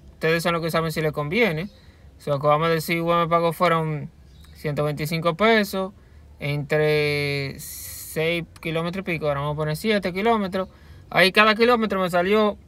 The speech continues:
como a diecisiete pesos, dieciocho pesos, Uber me lo pagó. O sea, que no está mal, porque en general, en, en promedio, si no me equivoco, Uber lo paga entre lo-, los catorce y los quince pesos, a veces dieciocho, o sea, por ahí que anda.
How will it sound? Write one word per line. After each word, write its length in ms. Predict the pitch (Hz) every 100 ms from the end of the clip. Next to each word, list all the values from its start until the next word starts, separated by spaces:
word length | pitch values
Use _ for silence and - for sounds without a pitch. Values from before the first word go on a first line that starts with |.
| -
como 200 | - 165
a 40 | 170
diecisiete 600 | 175 175 165 202 208 202
pesos, 280 | 170 147 156
dieciocho 440 | 160 175 196 190
pesos, 300 | 165 143 147
Uber 160 | 156 156
me 80 |
lo 80 | 151
pagó. 200 | 147 135
O 420 | - - - -
sea, 160 | - 175
que 120 | 170
no 120 | 160
está 240 | 170 165 165
mal, 220 | 143 123
porque 240 | 156 151
en 60 | 160
general, 380 | 160 160 170 208
en, 160 | 202 190
en 160 | 160
promedio, 580 | 156 151 160 214 214 190
si 120 | 170
no 80 | 156
me 80 | 175
equivoco, 540 | 165 170 214 202 196
Uber 160 | 165 165
lo 100 | 165
paga 300 | 170 170 165
entre 260 | 151 156
lo-, 320 | 151 147 143 143
los 140 | 147
catorce 440 | 143 143 180 202
y 20 | 175
los 80 | 151
quince 260 | 165 160
pesos, 480 | 151 208 208 202 190 - - - - -
a 100 | 147
veces 220 | 156 170
dieciocho, 640 | 170 156 165 190 202 185
o 40 | 165
sea, 140 | 165
por 160 | 156 156
ahí 180 | 165
que 120 | 170 165
anda. 260 | 127 -